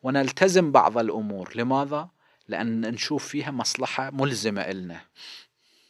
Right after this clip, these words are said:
بحيث لو تركناها نشوف أنه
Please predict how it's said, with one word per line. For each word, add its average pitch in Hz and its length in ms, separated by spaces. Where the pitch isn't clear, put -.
بحيث 117 280
لو 117 120
تركناها 143 800
نشوف 131 280
أنه 135 380